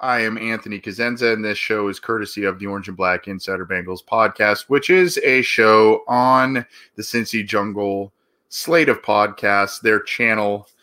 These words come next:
and part of the S B Nation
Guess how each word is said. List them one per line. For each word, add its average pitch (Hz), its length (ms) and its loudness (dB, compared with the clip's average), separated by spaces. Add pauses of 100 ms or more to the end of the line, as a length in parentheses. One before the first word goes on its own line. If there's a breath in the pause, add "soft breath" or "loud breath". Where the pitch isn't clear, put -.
(180)
and 117 460 -6 (280)
part 110 320 0
of 104 140 -6
the 104 120 0
S 95 100 0
B 104 140 -8
Nation 92 600 -4